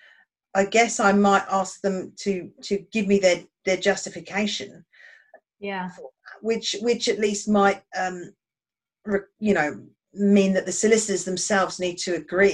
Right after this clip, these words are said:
Speaker 1: it
Speaker 2: Mm.
Speaker 1: early up, because, you know, I, I obviously don't have the full facts of, of,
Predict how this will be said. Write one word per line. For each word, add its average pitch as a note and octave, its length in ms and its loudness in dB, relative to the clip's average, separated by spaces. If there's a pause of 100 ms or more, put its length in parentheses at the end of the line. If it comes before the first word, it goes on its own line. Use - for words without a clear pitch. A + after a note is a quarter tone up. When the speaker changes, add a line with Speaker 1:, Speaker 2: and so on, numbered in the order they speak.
Speaker 1:
it - 160 -12 (680)
Speaker 2:
Mm. G#3 480 -6 (640)
Speaker 1:
early E3+ 260 4
up, F#3 260 2 (100)
because, G3+ 480 0 (680)
you G#3 140 -2
know, D3+ 100 -2
I, G3 240 2 (120)
I G3+ 380 6 (400)
obviously G3+ 360 2
don't F#3 320 4
have E3+ 220 -4
the D#3+ 60 -8
full E3+ 240 -2
facts - 420 -4
of, D#3 260 -4
of, E3+ 240 -6